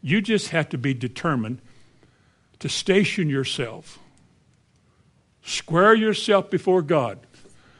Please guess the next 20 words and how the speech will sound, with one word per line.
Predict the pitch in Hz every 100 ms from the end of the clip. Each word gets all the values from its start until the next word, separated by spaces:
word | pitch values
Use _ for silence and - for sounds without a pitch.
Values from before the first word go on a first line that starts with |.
| _ _ _ _ _
Resist | 156 151 127 120 196 262 - - - -
the | 190
devil, | 160 156 135
which | 135 131
is | 143 -
what | 143 139 _ - - - -
that, | 127 131 -
what | 143
I | 131
just | 123 123
described | - - 151 123 117
means. | 139 120 120 - - -
Resist | - 143 120 160 233 -
the | 208
devil, | 151 131 104 120 - - - _ _ _ _ _ _ _ _ _ _ _ _ _ _ _ _ _ _ _ _ _ _ _ -
and | 113
he'll | 170
flee | 175 190
from | 180 123 95
you. | 87